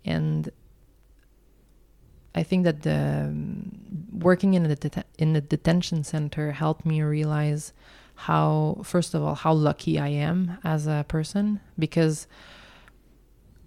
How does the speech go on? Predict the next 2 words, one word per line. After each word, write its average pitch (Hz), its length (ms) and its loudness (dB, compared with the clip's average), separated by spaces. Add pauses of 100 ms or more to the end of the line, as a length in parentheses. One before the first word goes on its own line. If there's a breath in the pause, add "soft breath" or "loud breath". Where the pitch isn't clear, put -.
(1900)
I 190 80 4
mean, 190 300 6